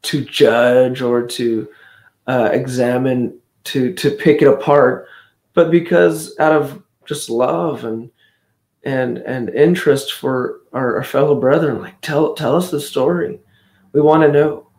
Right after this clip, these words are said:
Um, but anyways, I'm gonna go ahead and, uh, finish, uh, the podcast, broadcast, whatever you wanna call it, uh, there. And, um,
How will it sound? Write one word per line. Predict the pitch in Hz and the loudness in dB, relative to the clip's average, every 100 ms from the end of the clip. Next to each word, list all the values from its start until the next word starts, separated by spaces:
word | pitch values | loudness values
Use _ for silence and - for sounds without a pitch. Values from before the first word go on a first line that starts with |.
| _ _ _ _ _ _ | _ _ _ _ _ _
Um, | 147 151 139 123 113 - - | 0 2 2 -2 -6 -12 -16
but | - 147 | -2 4
anyways, | 156 156 135 120 120 - _ _ _ _ - - | 6 6 6 2 -2 -12 _ _ _ _ -18 -4
I'm | 170 | 0
gonna | 180 | 2
go | 185 | 4
ahead | 185 | 4
and, | 170 | 2
uh, | 156 | 0
finish, | 143 160 165 165 - - | 0 -2 -2 -4 -14 -12
uh, | 135 127 - | -8 -8 -12
the | 135 131 120 117 - - _ _ | -16 -10 -8 -6 -8 -12 _ _
podcast, | - 147 151 160 147 147 - - | -2 0 2 2 2 0 -4 -6
broadcast, | - 135 135 139 139 135 - | 0 2 2 0 -4 -6 -2
whatever | 127 143 | 2 4
you | 143 | 4
wanna | 139 131 123 | 2 0 -2
call | 143 135 | 0 0
it, | 131 - - - _ - - | 0 -4 -18 -20 _ -20 -8
uh, | - 135 131 123 | 0 4 4 4
there. | 143 175 180 190 - - - - - - _ - | 6 6 6 2 -2 -8 -12 -14 -14 -14 _ 0
And, | 160 147 147 | 4 4 2
um, | 143 147 143 139 139 131 | 0 2 0 -2 -6 -8